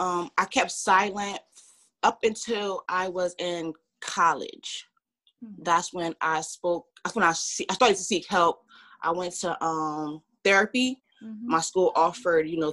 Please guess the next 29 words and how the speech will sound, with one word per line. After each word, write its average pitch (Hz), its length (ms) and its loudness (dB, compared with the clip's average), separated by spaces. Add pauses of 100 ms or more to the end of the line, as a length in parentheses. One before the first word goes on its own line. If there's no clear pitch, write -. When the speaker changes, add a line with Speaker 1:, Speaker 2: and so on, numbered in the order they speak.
Speaker 1:
therapy 175 380 0
on 160 200 0
campus. 180 760 0 (240)
So - 140 2
I 165 60 6
started 180 420 2
seeing 170 400 4
a 165 100 2
therapist. 175 760 2 (100)
And 156 140 8
then 170 120 6
from 165 300 4
there, 175 380 6 (440)
we, 165 280 4
um, 160 180 6
I 160 80 6
disclosed 170 720 0 (160)
my 165 240 2
abuse. 185 800 -4 (340)
And 165 120 4
then 165 120 2
from 165 240 -2
there, 170 260 6
she 180 320 -2
helped 170 360 2
me 170 360 4 (540)
write 156 440 4 (460)
a 160 80 6
letter 156 640 2